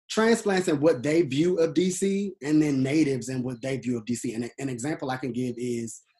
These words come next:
when the young lady in the video was speaking about how certain party promoters would class it up and basically say, "Oh, we can't play go-go here. If you play go-go, we shutting the party down."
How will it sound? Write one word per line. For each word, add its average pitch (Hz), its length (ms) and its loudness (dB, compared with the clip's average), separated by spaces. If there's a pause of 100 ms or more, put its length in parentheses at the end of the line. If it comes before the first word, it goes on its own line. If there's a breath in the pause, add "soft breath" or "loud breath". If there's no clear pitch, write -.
(240)
when 131 520 -2
the 131 80 -2
young 143 200 0
lady 139 320 -2
in 135 100 -4
the 123 80 -4
video 127 400 0
was 117 200 -6
speaking 131 320 -6
about 117 240 -6
how 117 300 -6
certain 110 340 -10
party 156 300 -2
promoters 120 580 -2
would 120 440 -4 (840 soft breath)
class 151 520 0
it 139 140 2
up 135 320 -2
and 127 140 -4
basically 135 380 -2
say, 135 240 0
"Oh, 131 120 0
we 160 140 6
can't 135 260 0
play 139 160 0
go-go 120 340 0
here. 117 200 -2
If 117 120 -8
you 147 80 4
play 131 180 2
go-go, 117 300 0
we 120 120 2
shutting 117 240 -4
the 104 60 -10
party 113 260 -6
down." 101 160 -10